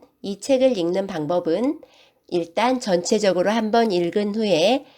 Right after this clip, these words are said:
총 삼십 챕터로 나누어져 있으니 매일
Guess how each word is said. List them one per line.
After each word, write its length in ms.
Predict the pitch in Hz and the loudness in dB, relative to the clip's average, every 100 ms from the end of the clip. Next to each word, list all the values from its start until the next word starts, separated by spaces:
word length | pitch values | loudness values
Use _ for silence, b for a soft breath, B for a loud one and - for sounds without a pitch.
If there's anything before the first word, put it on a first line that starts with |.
| B | B
총 320 | - 330 330 339 | 0 0 0 -4
삼십 440 | - 311 311 - | 0 0 0 0
챕터로 560 | 285 254 - 240 220 214 | 0 0 0 0 0 0
나누어져 500 | 156 170 180 170 175 | 0 0 0 0 0
있으니 640 | 151 - 151 196 269 320 B B B | -2 -4 -4 0 0 -2 B B B
매일 580 | - 165 170 202 262 269 | 2 4 6 4 2 0